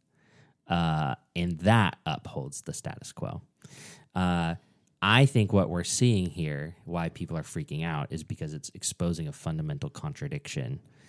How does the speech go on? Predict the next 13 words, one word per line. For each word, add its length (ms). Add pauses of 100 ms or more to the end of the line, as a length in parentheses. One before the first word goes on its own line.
(340)
uh, 600 (400)
within 280
kind 180
of 80
the 60
current 280
realm 220
of 140
media. 480 (580)
And 560 (1120)
I 120
think 300
that 260